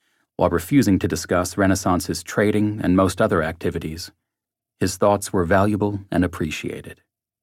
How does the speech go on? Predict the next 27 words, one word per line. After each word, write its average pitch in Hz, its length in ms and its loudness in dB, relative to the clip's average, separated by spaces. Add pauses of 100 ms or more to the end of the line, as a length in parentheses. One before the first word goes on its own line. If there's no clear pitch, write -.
(760)
This 131 200 2
book 135 320 2
is 110 120 -2
a 110 60 6
work 107 300 4
of 95 60 2
nonfiction. 82 800 -2 (680)
It 98 100 0
is 90 100 0
based 107 320 4
on 98 140 4
first-person 120 680 2
accounts 92 500 -2
and 95 100 2
recollections 104 720 2
of 87 120 -4
those 101 260 2
who 113 120 2
witnessed 98 580 -2 (280)
or 95 140 4
were 107 200 4
aware 104 440 4
of 85 120 0
the 87 120 2
events 87 400 0
I 82 120 0
depict. - 560 -8